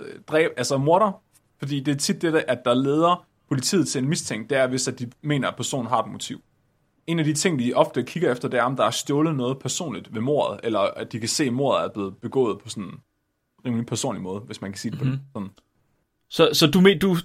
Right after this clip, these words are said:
Speaker 2: du sidder og fortæller mig, at den bedste måde, man kan begå et mord på, det er simpelthen bare ved at gå murder hobo.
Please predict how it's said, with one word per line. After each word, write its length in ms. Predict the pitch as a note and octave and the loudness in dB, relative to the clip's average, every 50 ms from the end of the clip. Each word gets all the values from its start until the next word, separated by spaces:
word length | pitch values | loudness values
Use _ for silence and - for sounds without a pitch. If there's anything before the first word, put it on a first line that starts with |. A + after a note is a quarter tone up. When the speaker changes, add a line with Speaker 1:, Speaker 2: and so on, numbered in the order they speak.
| - - | -4 -2
Speaker 2:
du 120 | F3+ E3+ | 0 0
sidder 220 | D#3+ - G3 F3+ C#3+ | 2 4 6 6 6
og 40 | - | 4
fortæller 360 | C#3+ - - E3+ C3+ G#2+ G#2+ | 2 0 2 4 4 4 4
mig, 180 | G#2 A2 - - | 2 0 0 2
at 240 | A#2+ A#2 - - - | 2 2 2 2 0
den 140 | C3+ C3+ | 2 2
bedste 240 | C#3 F3 E3+ - F3 C3+ | 4 2 2 2 2 2
måde, 160 | C3 C3+ C#3 | 2 4 4
man 120 | C#3 C3+ | 2 2
kan 120 | C3+ - C#3 | 0 0 0
begå 280 | C#3+ C3+ D#3 D3+ C#3 | 2 6 8 8 8
et 100 | B2 A#2 | 8 8
mord 240 | B2+ D3 D3 B2 G#2+ | 6 6 6 6 4
på, 140 | - A2 - | 2 0 0
det 100 | B2+ C3+ | 2 2
er 40 | C3 | 2
simpelthen 180 | C3+ D3 B2+ B2 | 4 2 4 6
bare 140 | B2 B2+ | 6 6
ved 80 | C3+ C3+ | 6 6
at 180 | B2+ A#2 - - | 4 2 2 2
gå 300 | A#2+ A#2 A#2 A2+ - - | 2 2 2 2 0 0
murder 280 | A#2+ C3 C#3+ D3 D#3 D3+ | 6 8 8 10 8 8
hobo. 480 | C3 C#3+ C#3+ C#3+ D#3 B2 A2+ A2+ - | 6 6 6 8 8 6 6 4 2